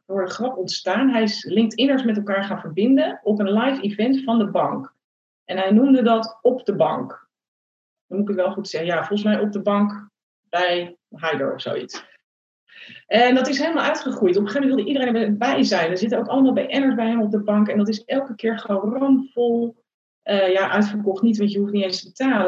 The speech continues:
Het is gratis. Maar iedereen wil daarbij zijn. En dat is zo ontzettend leuk van hem hoe hij dat heeft gedaan met LinkedIn, voor LinkedIn.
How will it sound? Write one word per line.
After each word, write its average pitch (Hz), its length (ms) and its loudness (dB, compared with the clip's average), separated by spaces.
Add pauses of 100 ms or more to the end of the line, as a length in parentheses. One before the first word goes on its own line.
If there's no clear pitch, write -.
Het 202 80 -2
is - 100 -8
gratis. 240 680 -4
Maar 220 380 0
iedereen 262 300 -2
wil 226 140 0
daarbij 233 420 -2
zijn. 160 420 -4
En 196 80 -4
dat 208 140 -2
is 220 200 -6
zo 294 120 -4
ontzettend 254 480 -2
leuk 247 240 0
van 233 100 -4
hem 220 120 2
hoe 214 200 4
hij 220 180 0
dat 208 180 -2
heeft 202 340 -4
gedaan 226 600 -2
met 247 320 -2
LinkedIn, 208 560 0
voor 269 200 0
LinkedIn. 190 640 -6